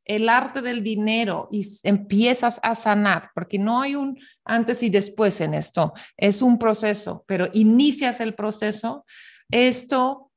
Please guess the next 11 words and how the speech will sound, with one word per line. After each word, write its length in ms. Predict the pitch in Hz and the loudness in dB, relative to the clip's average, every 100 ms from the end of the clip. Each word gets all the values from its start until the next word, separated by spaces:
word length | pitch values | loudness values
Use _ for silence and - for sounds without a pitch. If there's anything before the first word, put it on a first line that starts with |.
| _ _ | _ _
te 180 | - 185 | -6 -4
va 560 | 170 196 190 214 233 - _ | 0 2 4 2 -2 -16 _
a, 640 | - 175 175 170 165 165 170 | -2 2 4 4 4 2 -4
se 160 | - 185 | -8 -4
va 160 | 180 | 0
a 140 | 196 196 | 0 -2
transmitir, 840 | 220 196 196 165 180 180 214 196 | -2 0 -2 -4 -8 -4 -4 -4
se 100 | - | -4
va 100 | 190 | -4
a 40 | |
reflejar 1000 | 196 202 180 - 185 170 - 190 190 220 | -2 -4 -4 -6 -8 -8 -4 0 2 0